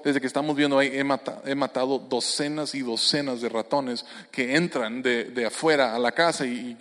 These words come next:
y aquí está calientito, y hay comida, y hacen su casita ahí. Y ahí ando yo, ¿qué es lo, qué es lo que hago yo? Yo he comprado veneno y de todo tipo de cosas, pero he comprado trampas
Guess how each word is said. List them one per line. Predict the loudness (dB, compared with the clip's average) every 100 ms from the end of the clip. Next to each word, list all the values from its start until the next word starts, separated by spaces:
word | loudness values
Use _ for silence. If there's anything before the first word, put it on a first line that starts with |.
| -2
y |
aquí | -2 0
está | 0 -2
calientito, | -2 -4 -4 -4 -2 -2 -2 -2
y | -2
hay | -2
comida, | -4 -4 -2 -2 -2 0
y |
hacen | -2 -2 -6
su | -6
casita | -4 -4 -2 -2
ahí. | -2 -4 -10 -14 2
Y | 6
ahí | 6
ando | 6 6 6
yo, | 8 6
¿qué | 4
es |
lo, | 2 4
qué | 4
es |
lo | 4
que | 6
hago | 4 6
yo? | 2 2 0 -8 -14 -14 -2
Yo | 4 6 6
he | 4
comprado | 4 0 4 4 6 4 2 -6 4
veneno | 4 6 2 4
y |
de | 4
todo | 4 0
tipo | 0 -2
de | -2
cosas, | -2 -2 0
pero | 4 4 2 -6 -14 0
he | 2
comprado | 2 4 4 6
trampas | 6 6 4 -2 -2 -10